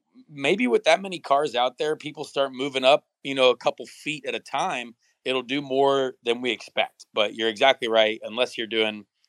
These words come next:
you know, two laps at two sixteen in lane two, um, you know, it's, it's, it's gonna be a tough, uh, a, a tough deal to lay down. So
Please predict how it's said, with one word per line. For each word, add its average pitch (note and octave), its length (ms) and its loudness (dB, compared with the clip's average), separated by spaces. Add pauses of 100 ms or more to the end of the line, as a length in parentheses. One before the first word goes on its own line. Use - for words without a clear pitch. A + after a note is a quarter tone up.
you A#2 80 -14
know, A2 160 -2 (300)
two A#2 260 -12 (340)
laps A#2 300 4
at A2+ 80 -12
two A2+ 160 -6
sixteen A2 640 -6 (400)
in A2+ 140 0
lane G#2+ 240 4
two, G#2+ 460 2 (360)
um, G2+ 600 2
you B2+ 140 -8
know, G2+ 160 2
it's, G2+ 240 -4
it's, - 420 -6
it's A2 220 -10
gonna A2 180 0
be G#2 140 2
a G2+ 80 4
tough, - 380 2 (340)
uh, G2+ 540 2
a, A2 160 -6
a A2 100 -10
tough - 420 0
deal G#2 260 -8
to G2 100 -20
lay F#2+ 200 -10
down. F2+ 340 -10
So G2 420 0